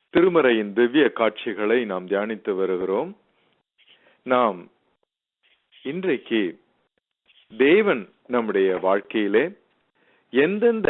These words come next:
காரியத்திலே நாம் கவனம் செலுத்த வேண்டும் என்பதை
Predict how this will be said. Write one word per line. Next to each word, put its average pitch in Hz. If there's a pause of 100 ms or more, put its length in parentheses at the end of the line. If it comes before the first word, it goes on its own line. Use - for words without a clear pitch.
(160)
காரியத்திலே 113 (520)
நாம் 110 (400)
கவனம் 208
செலுத்த 143
வேண்டும் 113
என்பதை 95